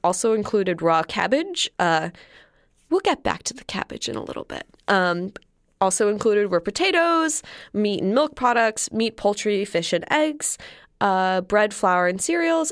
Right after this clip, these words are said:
and butter or fortified margarine. Um, and it, importantly, the fortified margarine had id-, added vitamin A. Um, so I found an old poster from the forties that promoted this Basic Seven food groups, and I thought it was really funny 'cause on the poster it said,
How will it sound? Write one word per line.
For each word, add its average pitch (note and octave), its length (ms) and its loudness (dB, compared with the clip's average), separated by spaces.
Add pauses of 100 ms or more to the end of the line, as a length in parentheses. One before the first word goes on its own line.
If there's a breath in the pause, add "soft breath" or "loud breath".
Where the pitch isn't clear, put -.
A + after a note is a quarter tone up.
and G#3+ 340 0 (120)
butter D4 400 2
or A3 440 2
fortified E3+ 540 0
margarine. D3 600 -2 (100)
Um, D#3+ 420 0
and F#3 160 0
it, F#3+ 220 -6
importantly, C4+ 640 -4 (140)
the A#3+ 60 -2
fortified C#4 440 -2
margarine G#3 400 -2
had G#3 220 -4
id-, G#3 260 -4 (180)
added A#3+ 380 0
vitamin G3+ 380 -2
A. B3+ 200 -6 (800 loud breath)
Um, G3+ 480 2 (560)
so G3+ 560 2 (460 loud breath)
I G3+ 320 4
found G#3 520 2
an F3 380 4
old F#3+ 340 4
poster E3 600 2
from D#3+ 420 0
the D#3+ 100 0
forties D#3 640 0
that D3 180 0
promoted D3+ 460 0
this D3+ 160 -2
Basic C#3 360 -2
Seven C3+ 480 -2
food D3+ 280 -4
groups, A#3 280 0
and F3+ 120 0
I E3 80 2
thought E3 200 0
it E3 120 -2
was E3+ 180 -2
really D#3 200 2
funny D3+ 300 -2
'cause D#3 220 -6
on D#3 120 0
the D#3 40 -6
poster E3 360 0
it D3+ 100 -4
said, D3+ 280 0